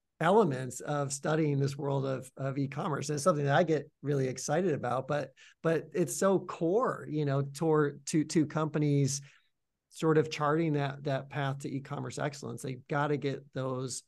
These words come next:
the right functions, the right ways of working together, et cetera, correct. Uh, otherwise, it's gonna be a struggle, and, and a lot of the organization is gonna feel threatened and left behind.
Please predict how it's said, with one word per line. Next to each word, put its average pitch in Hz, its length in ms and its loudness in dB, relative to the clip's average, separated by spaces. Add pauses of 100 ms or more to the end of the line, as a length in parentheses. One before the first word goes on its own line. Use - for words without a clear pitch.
(180)
the 147 60 -6
right 139 260 -2
functions, 156 720 0
the 120 120 -6
right 127 200 -4
ways 123 200 -6
of 123 60 -10
working 135 260 -6
together, 123 340 -8
et 117 80 -14
cetera, 127 560 -4
correct. 147 480 4 (360)
Uh, 135 220 -2
otherwise, 143 380 4
it's 139 80 -10
gonna 131 100 -4
be 123 120 -4
a 113 40 -6
struggle, 143 480 -4
and, 139 160 0
and 151 220 -4
a 147 40 -2
lot 147 180 2
of 143 40 2
the 143 80 2
organization 139 540 0
is 131 80 -6
gonna 135 160 -2
feel 135 180 -2
threatened 135 420 -4
and 127 140 -6
left 131 180 -6
behind. 131 440 -6